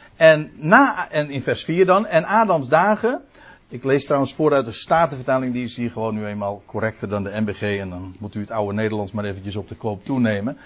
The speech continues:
En A-, en Adams dagen, nadat hij Seth gewonnen had, zijn geweest achthonderd jaren.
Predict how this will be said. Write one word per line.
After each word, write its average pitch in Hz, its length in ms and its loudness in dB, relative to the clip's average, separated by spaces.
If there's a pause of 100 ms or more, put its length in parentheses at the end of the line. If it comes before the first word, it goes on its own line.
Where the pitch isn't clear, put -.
(140)
En 143 140 -4
A-, 170 220 0
en 175 160 4
Adams 214 400 6
dagen, 196 320 4
nadat 175 240 2
hij 147 120 -2
Seth 202 240 -4
gewonnen 180 360 0
had, 196 220 0
zijn 156 220 -2
geweest 151 380 -4 (140)
achthonderd 180 680 0
jaren. 113 360 4